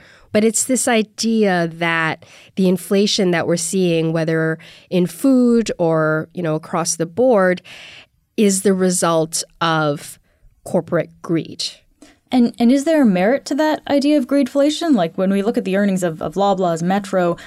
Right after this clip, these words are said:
Speaker 2: these public companies, are they making a lot more money off these increased grocery prices?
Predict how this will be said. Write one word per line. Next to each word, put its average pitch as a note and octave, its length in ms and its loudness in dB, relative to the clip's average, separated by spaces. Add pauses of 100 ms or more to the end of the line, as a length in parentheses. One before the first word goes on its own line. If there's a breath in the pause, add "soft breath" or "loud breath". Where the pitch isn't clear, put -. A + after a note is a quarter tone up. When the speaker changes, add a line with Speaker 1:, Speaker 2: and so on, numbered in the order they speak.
(140 loud breath)
Speaker 2:
these F3+ 160 -4
public G3+ 320 0
companies, G3 420 0
are G3 160 0
they A#3 140 4
making C4 400 4
a - 120 -2
lot G3+ 260 0
more A3 180 2
money G#3 280 2
off A3+ 180 0
these G#3+ 220 0
increased A3+ 640 0
grocery G#3 400 0
prices? D4+ 580 -6